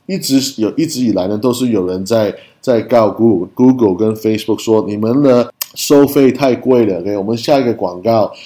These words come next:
哇，你们的 margin 太高了，你们的 cut 太高了，每，我，我下，我下一百块，你们，你们赚了三十五块到五十块，这个太夸-，这不合理，已经是根本，根本我们，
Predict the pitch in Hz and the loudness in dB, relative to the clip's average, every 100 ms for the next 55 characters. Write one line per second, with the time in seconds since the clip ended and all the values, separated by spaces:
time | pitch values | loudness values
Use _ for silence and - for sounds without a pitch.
0 | - - 143 120 113 135 165 143 147 170 | -16 0 2 2 2 2 2 4 4 4
1 | 147 117 95 143 120 - 104 117 110 107 | 4 0 0 -2 -2 0 2 2 2 0
2 | 147 156 - - 196 - - - 151 - | 0 -2 -4 2 2 2 -6 -2 -2 0
3 | 117 127 120 113 110 - 131 - 139 135 | 0 2 2 2 -2 0 -2 2 0 0
4 | 196 185 156 - - _ 127 123 185 190 | 2 2 2 -10 -20 _ -4 0 -2 -2
5 | 165 120 110 165 151 120 110 127 120 117 | 0 0 2 2 2 2 0 -2 0 -2
6 | 120 123 143 131 117 113 139 127 123 107 | -2 0 0 2 0 0 -4 -2 -2 -2
7 | 95 123 120 123 107 95 101 95 113 175 | -2 0 0 0 -2 -4 -8 -4 -2 0
8 | 135 - 143 143 139 185 165 180 - 117 | -2 -2 -4 -2 -6 -6 -6 -6 -4 -2
9 | 131 104 107 127 160 151 165 147 - - | -2 -2 -4 -4 -4 0 2 0 -4 -20
10 | _ 185 180 170 196 143 104 120 135 | _ -6 -6 -4 -2 0 2 2 2